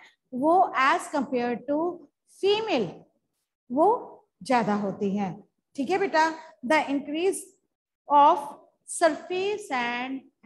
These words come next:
angular articulation होती है, काम करने की, टर्निंग करने की, रनिंग की, हर चीज की comparatively जो उनमें bones जो हैं वो ज्यादा उन्हें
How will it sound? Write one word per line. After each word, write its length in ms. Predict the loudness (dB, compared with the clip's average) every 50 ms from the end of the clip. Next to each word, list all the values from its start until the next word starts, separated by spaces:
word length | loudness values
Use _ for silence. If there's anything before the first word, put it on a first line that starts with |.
| -12
angular 360 | -8 -8 -4 0 0 0 0 0 -4 -10 -18 _ _ _ _ _ _ _ _ _ _ _ _ _ _ _ _ -2 0
articulation 720 | 2 2 2 -2 -6 -6 -6 -6 -8 -8 -8 -6 -4 -4
होती 340 | -4 -6 -6 -8 -8 -8 -8
है, 400 | -8 -8 -8 -8 -8 -8 -10 -12 -16 _ _ _ _ _ _ _ _ _ _ _ 0
काम 280 | 2 2 2 2 0 -2
करने 260 | -2 -4 -2 -4 -4 -4
की, 340 | -4 -4 -4 -4 -4 -6 -6 -6
टर्निंग 320 | -6 -6 -4 -4 -6 -6
करने 280 | -6 -6 -6 -6 -6 -8
की, 240 | -6 -6 -4 -4 -2 -2
रनिंग 340 | -2 -2 -2 -4 -6 -8 -10
की, 180 | -8 -6 -6 -4 -4 -2
हर 140 | -2 -2 -2
चीज 320 | -2 -4 -6 -6 -6 -6 -8
की 80 | -10 -8 -6 -4
comparatively 760 | -6 -6 -4 -4 -4 -4 -4 -4 -4 -4 -4 -4 -4 -6 -6 -10 _ _ _ _ _ _ -8
जो 280 | -4 2 4 4 6 4
उनमें 680 | 4 0 -2 -4 -4 -4 -4 -4 -4 -4 -4 -6 -10 -18 _ _ _ _ -2
bones 560 | 0 0 0 2 2 4 4 4 4 2 -2
जो 100 | -2 -2
हैं 200 | -2 -2 -2 -2
वो 160 | -2 0 0 -2
ज्यादा 480 | -2 -2 -2 0 0 0 0 0 0 0
उन्हें 460 | -2 -4 -8 -8 -8 -8 -10 -10